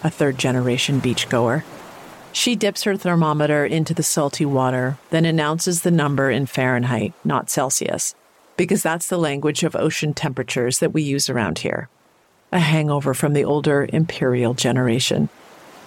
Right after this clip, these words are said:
What would they have said about a thousand pound sea turtles not far off the coast, weighing in at close to four hundred and fifty-four kilos,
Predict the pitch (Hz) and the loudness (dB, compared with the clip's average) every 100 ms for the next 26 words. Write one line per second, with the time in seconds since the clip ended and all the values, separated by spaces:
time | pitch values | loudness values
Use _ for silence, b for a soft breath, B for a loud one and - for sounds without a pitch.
0 | - - 214 202 226 220 208 - 196 190 | -20 -4 -2 0 0 2 0 0 0 0
1 | 185 175 160 - - - 160 175 190 180 | 2 0 0 -2 -8 -2 0 2 0 -2
2 | 180 165 170 175 170 - 170 170 170 143 | -2 0 0 0 0 0 -2 0 0 0
3 | 143 - 165 - - 170 165 160 147 165 | -2 0 0 -2 -2 -2 0 0 -2 -6
4 | 165 160 139 135 - 160 165 165 165 156 | -4 -2 0 -2 -4 0 0 2 0 0
5 | 156 147 - - 160 - 156 - 165 156 | 0 -2 -6 -2 -2 0 -2 0 0 2
6 | 156 147 143 156 151 160 131 127 - 185 | 0 -2 -2 -4 -2 -2 -2 -4 -2 2
7 | 185 147 131 - | 4 4 2 -2